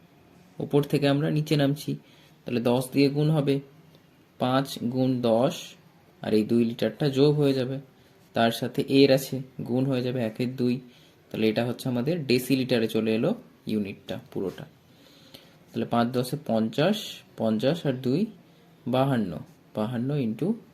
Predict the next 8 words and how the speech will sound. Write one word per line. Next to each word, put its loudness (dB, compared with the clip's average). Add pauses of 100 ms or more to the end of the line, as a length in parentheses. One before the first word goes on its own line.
(100)
একের -2
দুই, -4 (400)
তাহলে -10
এটা -2
আসবে -2
ছাব্বিশ 0
দুগুণ -4
বাহান্ন, -4